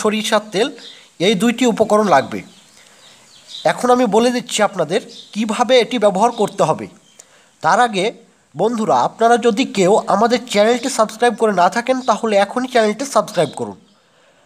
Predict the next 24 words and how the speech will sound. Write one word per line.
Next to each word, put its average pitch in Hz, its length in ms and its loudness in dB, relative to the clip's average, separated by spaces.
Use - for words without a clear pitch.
আমরা 185 280 0
এই 226 140 2
চ্যানেলটির 226 440 0
মাধ্যমে 175 320 0
বিভিন্ন 226 320 -4
রকম 240 260 2
ঔষধি 214 400 2
গাছগাছড়া, 185 600 2
কবিরাজি 226 560 2
বিষয়গুলো 196 540 0
আপনাদের 220 360 -2
সামনে 226 200 0
তুলে 233 180 4
ধরছি, 170 320 -6
যাতে 170 280 -4
আপনারা 233 300 2
খুব 214 120 -6
সহজেই 208 480 2
এগুলো 202 300 2
ব্যবহার 208 400 4
করে 196 160 2
ভালো 220 240 2
থাকতে 233 260 -4
পারেন। 135 200 2